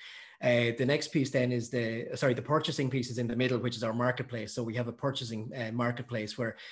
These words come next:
once the advertiser or the business has the campaign, they then link into our marketplace where it will show them where the most effective media campaigns in terms of cost, reach,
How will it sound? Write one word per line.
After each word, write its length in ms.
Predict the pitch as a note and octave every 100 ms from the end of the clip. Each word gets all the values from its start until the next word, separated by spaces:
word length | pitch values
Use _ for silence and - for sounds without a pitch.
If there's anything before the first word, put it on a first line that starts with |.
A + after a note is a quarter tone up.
| - -
once 240 | D#3 C3+ C3+
the 140 | C3+
advertiser 640 | C#3 C#3+ C#3 C#3 A#2+ A#2+ A#2+
or 60 |
the 80 | A#2
business 280 | A#2+ A#2+ A#2+
has 180 | B2+ A#2+
the 80 | A#2+
campaign, 580 | B2 A#2 C#3 C3+ B2 A2+
they 100 | A#2
then 280 | C3 B2+
link 180 | B2 A#2+
into 240 | B2+ B2 A2+
our 60 |
marketplace 640 | A#2 A#2+ A#2+ A#2 A#2+ G#2+ -
where 100 | A#2
it 100 | -
will 120 | A#2+
show 240 | C#3 B2+
them 120 | B2
where 120 | A#2 A2
the 80 |
most 240 | A#2 A#2 -
effective 340 | C3+ A#2+ A2+
media 300 | A2+ A#2+ A#2+
campaigns 480 | A#2 A#2 A2 A2 G#2+
in 60 | G#2+
terms 220 | A#2 A2+
of 140 | G#2+ - - -
cost, 600 | - C3+ A#2+ B2 - - A#2+
reach, 600 | A#2 B2 A#2+ - -